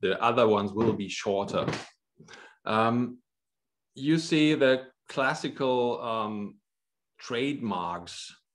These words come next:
of Ueda, if you like. Um, just a minute, I have to put this back.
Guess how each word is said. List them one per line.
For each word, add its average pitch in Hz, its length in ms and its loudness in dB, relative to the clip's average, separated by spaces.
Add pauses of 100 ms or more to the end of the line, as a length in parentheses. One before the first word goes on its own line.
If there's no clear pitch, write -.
(120)
of 90 200 -10
Ueda, 98 420 0
if - 160 -10
you 90 60 -4
like. 78 360 -4 (520)
Um, 80 580 -12 (260)
just - 260 -16
a - 20 -16
minute, 87 360 -8
I 92 80 -12
have 104 180 -14
to - 120 -18 (320)
put - 220 -18
this - 240 -20
back. 151 480 -10